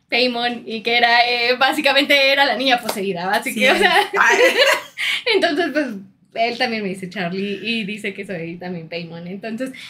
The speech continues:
Speaker 1: pero bueno, la fuimos a ver varias veces y a mí, honestamente, la de esa película se me hace una de las mejores películas de las últimas, eh, de los últimos años
Speaker 2: Cien por ciento.
Speaker 1: en cuanto a lo que se refiere, o sea, que se refiere a, a los cultos.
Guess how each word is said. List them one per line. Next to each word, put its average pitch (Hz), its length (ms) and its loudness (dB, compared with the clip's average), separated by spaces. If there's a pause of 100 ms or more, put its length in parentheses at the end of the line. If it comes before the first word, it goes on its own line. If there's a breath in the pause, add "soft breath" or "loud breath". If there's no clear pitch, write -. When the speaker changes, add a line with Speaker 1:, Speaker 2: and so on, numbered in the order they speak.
(160 loud breath)
Speaker 1:
pero 269 200 4
bueno, 254 220 4
la 247 140 2
fuimos 294 240 -2
a 339 60 4
ver 311 160 2
varias 285 260 0
veces 294 300 -6
y 254 140 -4
a 240 100 0
mí, 254 160 -2
honestamente, 269 540 -6
la 262 180 -2
de 202 300 -6
esa 285 200 -12
película 254 520 -8
se 262 100 -12
me 214 120 -8
hace 240 440 -8 (720)
una 262 160 -4
de 285 80 2
las 233 120 2
mejores 233 340 -6
películas 226 440 -10
de 214 80 -8
las 185 200 -12
últimas, 190 640 -10
eh, 165 360 -10
de 180 120 -4
los 185 100 -10
últimos 220 320 -10
años 233 260 -6
Speaker 2:
Cien 196 200 -4
por 185 100 -8
ciento. 185 240 -8 (140)
Speaker 1:
en 294 240 -2
cuanto 269 320 -2
a 269 160 -2
lo 220 120 -8
que 220 120 -8
se 220 180 -8
refiere, 214 480 -4
o 214 40 -4
sea, 214 140 -4
que 214 80 -12
se 233 120 -4
refiere 233 400 -2
a, 170 880 0
a 170 60 -2
los 190 160 -8
cultos. - 440 -8